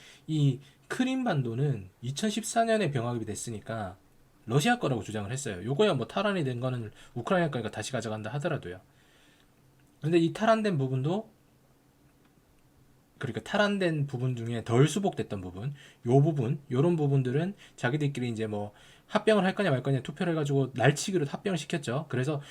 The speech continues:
요거에 대해서, 음, 잠깐만요. 색깔을 좀 바꿔가지고. 요 부분에 대해서 침공을 하게 되면은 너희들은 우크라이나 영토를 침범을, 침범을 하는 거다라고 얘기를 했어요.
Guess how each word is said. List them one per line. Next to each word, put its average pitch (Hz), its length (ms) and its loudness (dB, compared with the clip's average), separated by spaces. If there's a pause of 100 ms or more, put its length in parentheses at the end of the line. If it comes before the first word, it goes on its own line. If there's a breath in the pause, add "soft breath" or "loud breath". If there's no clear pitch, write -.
(280 loud breath)
요거에 220 320 6
대해서, 139 520 2 (680)
음, 117 220 -12
잠깐만요. 104 600 -12
색깔을 143 360 -8
좀 - 120 -14
바꿔가지고. - 500 -18 (2500 soft breath)
요 202 300 6
부분에 220 360 2
대해서 165 500 2
침공을 214 480 0
하게 185 180 -2
되면은 170 500 0 (640)
너희들은 139 720 -2
우크라이나 165 580 0
영토를 139 480 0
침범을, 180 560 0
침범을 180 420 0
하는 165 220 0
거다라고 98 640 0
얘기를 98 280 -8
했어요. 92 360 -6